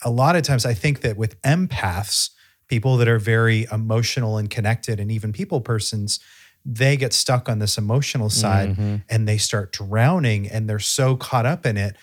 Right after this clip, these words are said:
Speaker 1: that they are, that logic goes out the window. And so the, the core of D B T is something called the wise mind.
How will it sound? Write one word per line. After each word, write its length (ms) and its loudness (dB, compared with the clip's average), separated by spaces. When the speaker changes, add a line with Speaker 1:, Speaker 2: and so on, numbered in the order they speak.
Speaker 1:
that 260 -2
they 180 4
are, 280 4
that 140 -10
logic 400 2
goes 160 0
out 140 -2
the 60 -6
window. 520 -4
And 120 2
so 180 4
the, 180 0
the 140 -2
core 360 0
of 100 -2
D 100 -2
B 160 -4
T 260 -6
is 160 -2
something 380 -4
called 220 -4
the 80 -2
wise 380 0
mind. 200 -12